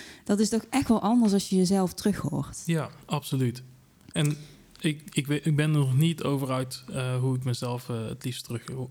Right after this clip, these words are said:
Speaker 2: terughoor. Rappend of pratend?
Speaker 1: Nou ja, ik begin net te praten, dus <laughs>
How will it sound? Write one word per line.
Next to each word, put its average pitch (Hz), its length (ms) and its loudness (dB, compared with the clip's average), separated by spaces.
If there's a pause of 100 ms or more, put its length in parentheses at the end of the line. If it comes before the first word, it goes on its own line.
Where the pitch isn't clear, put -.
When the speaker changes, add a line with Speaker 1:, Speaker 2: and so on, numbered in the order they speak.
Speaker 2:
terughoor. 127 500 -6 (600)
Rappend 147 540 -2
of 131 180 -4 (240)
pratend? 104 500 -6 (1080)
Speaker 1:
Nou 190 140 4
ja, 185 100 4
ik 185 120 2
begin 185 240 8
net 202 140 6
te - 80 2
praten, 208 460 4
dus 170 160 2
<laughs> 165 60 0